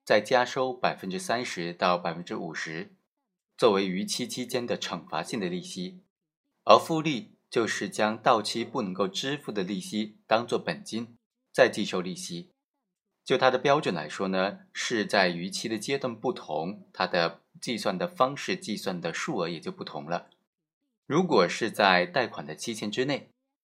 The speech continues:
就按照正常的贷款利率来计收复利；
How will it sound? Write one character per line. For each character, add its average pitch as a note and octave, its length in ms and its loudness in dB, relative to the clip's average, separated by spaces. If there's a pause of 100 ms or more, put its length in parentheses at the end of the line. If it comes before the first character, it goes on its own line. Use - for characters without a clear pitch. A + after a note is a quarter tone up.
(140)
就 A#2+ 140 8
按 A2 140 8
照 G#2+ 180 2
正 C3 280 0
常 E2 180 -8
的 F2+ 140 -4
贷 F#2+ 160 0
款 D#2 240 -12
利 A2 160 -4
率 A2 360 -6
来 F2 160 2
计 G2+ 160 -4
收 F#2+ 180 -2
复 G2+ 180 -4
利； F#2 280 -8